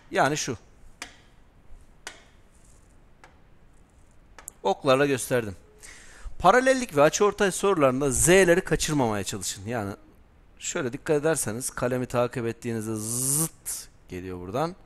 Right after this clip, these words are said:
Dolayısıyla iç ters açılar. Yani B A E açısı otuz derece ise D A E açısı da buradaki açımızda ne olması gerekiyor?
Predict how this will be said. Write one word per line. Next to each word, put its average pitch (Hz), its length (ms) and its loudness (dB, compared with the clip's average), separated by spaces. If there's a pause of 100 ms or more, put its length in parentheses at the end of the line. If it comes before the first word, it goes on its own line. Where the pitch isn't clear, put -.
(500)
Dolayısıyla 170 380 6
iç - 120 -2
ters 160 260 2
açılar. 107 320 -4
Yani 127 320 2 (640)
B 170 280 10
A 165 400 8
E 170 160 8
açısı 151 320 6
otuz 143 240 -6
derece 156 320 4
ise 151 360 0
D 143 440 6 (100)
A 151 260 6
E 156 140 6
açısı 139 300 4
da 127 120 0
buradaki 139 340 0
açımızda 127 400 -2
ne 147 60 2
olması 123 340 0
gerekiyor? 117 420 -4